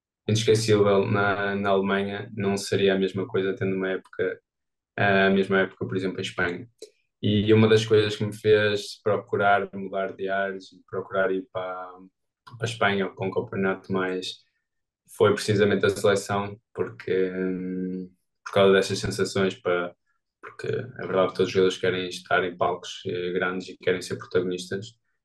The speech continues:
e, eh, e eu tento, pronto, aprender com as, com as lições e ver o que é que eu posso fazer e não posso fazer. Às vezes são tiros no escuro, como em todos, são escolhas que nos levam a outras, a outras oportunidades e a outras decisões.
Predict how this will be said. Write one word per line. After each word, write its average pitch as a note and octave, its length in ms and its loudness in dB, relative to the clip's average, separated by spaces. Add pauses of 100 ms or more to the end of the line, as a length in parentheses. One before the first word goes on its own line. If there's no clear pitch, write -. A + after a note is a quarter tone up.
(220)
e, F#2 300 0
eh, F2+ 500 2
e F#2+ 180 -2
eu F#2 80 4
tento, - 500 -6
pronto, A2 320 -4
aprender F#2+ 320 0
com F#2 100 0
as, - 200 -2
com - 140 -4
as F#2+ 80 0
lições G2+ 640 -4
e F#2 480 -8
ver F#2+ 120 0
o A2 100 -12
que - 60 -8
é F#2 40 0
que F#2+ 40 4
eu F#2+ 60 -6
posso - 220 -4
fazer F#2 180 -6
e F#2+ 40 -12
não F#2 100 -16
posso - 260 -8
fazer. - 380 -4 (680)
Às G#2+ 160 4
vezes A2 180 6
são G#2+ 160 2
tiros G#2+ 240 0
no A2 60 0
escuro, B2 360 0
como G#2+ 160 -2
em G2+ 80 -2
todos, A#2 220 4
são A2 100 -4
escolhas B2+ 500 0
que - 140 -12
nos G#2+ 120 -4
levam G#2+ 320 0
a G#2+ 60 -2
outras, G#2 760 -6
a G#2 80 -4
outras G2+ 280 -2
oportunidades G2+ 680 -2
e G2+ 200 -8
a G2+ 40 4
outras G2+ 280 0
decisões. G#2+ 520 0